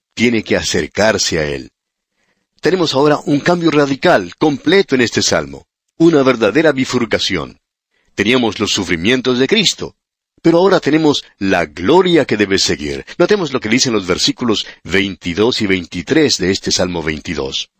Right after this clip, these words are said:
"Anunciaré tu nombre a mis hermanos,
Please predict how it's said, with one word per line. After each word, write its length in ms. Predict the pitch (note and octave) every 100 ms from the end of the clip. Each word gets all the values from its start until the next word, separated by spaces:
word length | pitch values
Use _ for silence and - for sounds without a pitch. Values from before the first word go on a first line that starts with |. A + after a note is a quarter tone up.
| _ _ _ _ - -
"Anunciaré 680 | - C3 D3 B2 B2 A#2 D#3+
tu 160 | - A#2+
nombre 320 | C3+ D#3 C3+
a 40 |
mis 220 | B2+ A#2 G2+
hermanos, 580 | D#2 F2+ G2+ F2+ -